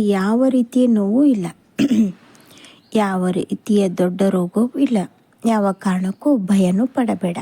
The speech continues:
ಎಲ್ಲವೂ ಒಳ್ಳೆಯದಾಗ್ತಾ ಇದೆ. ಏನೇ ತಪ್ಪಿದ್ರೂ ಊದಿಯನ್ನು ತೆಗೆದುಕೊಳ್ಳೋದು ಮಾತ್ರ ತಪ್ಪಿಸೋದಿಲ್ಲ. ಸಾಯಿ ಸಚ್ಚರಿತ್ರೆ ಓದೋದನ್ನು ಮಾತ್ರ ನೀನು ಎಂದಿಗೂ ಮರೆಯೋದಿಲ್ಲ. ಅಂದ ಮೇಲೆ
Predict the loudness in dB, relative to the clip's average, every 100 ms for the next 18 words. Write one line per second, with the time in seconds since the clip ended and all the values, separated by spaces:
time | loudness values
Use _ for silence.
0 | -12 _ _ _ _ _ -4 -2 0 0
1 | 2 2 2 2 2 0 0 -2 -4 -4
2 | -2 -2 -4 -6 -16 -4 0 2 2 0
3 | -2 -4 -2 -2 0 0 0 0 2 0
4 | -2 -4 -4 -6 -4 -4 -4 -4 -6 -6
5 | -8 -10 -8 -8 -6 -4 -2 -2 -2 -6
6 | -10 -20 -20 -14 -6 -2 0 -2 -2 -6
7 | -2 -2 -2 -2 -2 -2 -2 -2 -2 -2
8 | -2 -4 -4 -2 -2 -2 -4 -4 -4 -2
9 | 0 2 0 0 -4 -6 -8 -10 -10 _
10 | _ _ _ _ _ _ _ _ _ _
11 | -20 -6 0 2 2 2 2 2